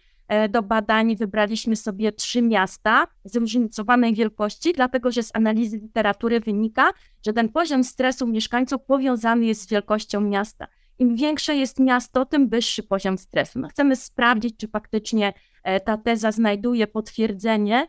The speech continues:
czy znajdzie potwierdzenie w naszych, e, badaniach. No i wzięliśmy do badania, m, trzy miasta różnej wielkości. Poznań jako dużą aglomerację, em,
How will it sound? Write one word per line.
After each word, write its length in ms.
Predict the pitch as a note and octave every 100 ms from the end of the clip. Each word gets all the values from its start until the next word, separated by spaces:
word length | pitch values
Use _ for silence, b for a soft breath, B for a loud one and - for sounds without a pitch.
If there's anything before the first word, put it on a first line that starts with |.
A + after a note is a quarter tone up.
| _ -
czy 80 | G3+
znajdzie 300 | A#3+ B3+ A#3
potwierdzenie 600 | G#3+ - G3+ G#3 G#3 G3
w 40 |
naszych, 380 | G3+ G3 G#3+ A3
e, 140 | F#3+
badaniach. 560 | F3+ F#3+ F#3+ F#3+ B3+ F#4+ _ _ _ -
No 60 |
i 80 | G4
wzięliśmy 440 | D#4 D4 C#4+ C#4+ A#3+
do 120 | A3
badania, 540 | A3+ A3 A3 A#3 A3
m, 380 | A3 A3+ A3+ A3
trzy 320 | - - B3
miasta 380 | A#3+ G#3+ A3 A3
różnej 280 | G#3+ G#3+ G3
wielkości. 480 | G3+ - B3+ - -
Poznań 420 | A3 B3+ A#3+ A3
jako 220 | F#3+ F#3+
dużą 260 | G3 G3+ G3+
aglomerację, 880 | F#3 G3 F#3 F#3+ A3+ B3+ - A3 G#3+ b b b -
em, 540 | G3+ G#3 G#3 G3+ G#3